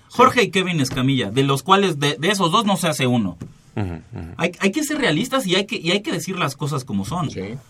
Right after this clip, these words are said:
Speaker 1: De esa generación creo que el único rescat-, los únicos rescatables fueron Ja-, eh, Javier Cortés y Pablo, y David Cabrera.
Speaker 2: Sí.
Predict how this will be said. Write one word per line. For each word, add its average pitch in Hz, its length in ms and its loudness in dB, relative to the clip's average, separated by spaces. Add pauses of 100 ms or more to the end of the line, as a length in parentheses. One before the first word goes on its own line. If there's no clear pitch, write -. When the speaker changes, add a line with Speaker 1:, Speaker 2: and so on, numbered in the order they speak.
(120)
Speaker 1:
De 160 120 4
esa 269 200 0
generación 151 540 0
creo 220 140 -2
que 175 100 -4
el 170 60 0
único 202 240 -2
rescat-, 117 360 -6
los 120 200 -2
únicos 175 280 -2
rescatables 123 540 0
fueron 156 300 2 (500)
Ja-, 127 160 4 (100)
eh, 113 280 -2
Javier 139 300 2
Cortés 156 400 0
y 160 60 0
Pablo, 131 320 6
y 110 380 -2
David 120 320 2
Cabrera. 120 400 0 (960)
Speaker 2:
Sí. 117 220 -2